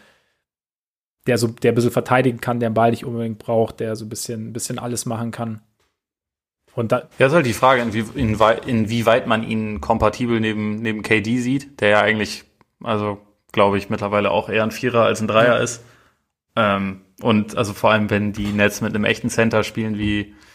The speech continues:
Speaker 2: Jordan oder Allen, was sie wahrscheinlich überwiegend tun werden, ob dann ein, ein Forward, der auch nicht wirklich werfen kann, da so positiv reinkommt. Aber also grundsätzlich, ich weiß, also Gordon ist irgendwie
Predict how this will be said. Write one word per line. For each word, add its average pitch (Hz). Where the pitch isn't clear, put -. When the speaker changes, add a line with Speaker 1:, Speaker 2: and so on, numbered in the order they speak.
Speaker 2:
Jordan 117
oder 110
Allen, 120
was 110
sie 117
wahrscheinlich 110
überwiegend 107
tun 120
werden, 110
ob 107
dann 104
ein, 101
ein 113
Forward, 113
der 104
auch -
nicht 113
wirklich 110
werfen 110
kann, 107
da 104
so 101
positiv 113
reinkommt. 107
Aber 104
also 107
grundsätzlich, 120
ich 110
weiß, 143
also 131
Gordon 139
ist 127
irgendwie 120